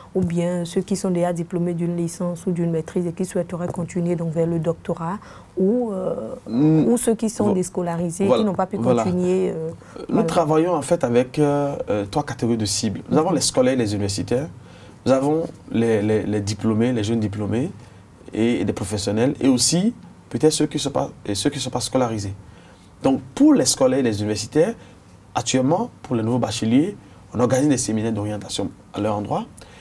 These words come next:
Speaker 2: Ceux qui sont à l'université, on les accompagne pour qu'ils puissent bien terminer peut-être la licence, qui,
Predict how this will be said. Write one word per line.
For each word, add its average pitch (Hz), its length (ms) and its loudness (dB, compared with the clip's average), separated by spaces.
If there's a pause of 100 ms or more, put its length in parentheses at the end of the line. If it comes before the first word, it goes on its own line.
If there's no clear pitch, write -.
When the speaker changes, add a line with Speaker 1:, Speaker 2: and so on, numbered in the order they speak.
(280)
Speaker 2:
Ceux - 180 -2
qui 220 100 2
sont 247 100 4
à 190 60 2
l'université, 151 760 2
on 120 340 0
les 117 180 4
accompagne 147 540 0 (400)
pour 151 180 -2
qu'ils 170 160 0 (340)
puissent 196 280 -2 (160)
bien 139 140 6
terminer 127 480 2
peut-être 113 260 -2
la 107 80 -2
licence, - 420 -4 (340)
qui, 175 140 0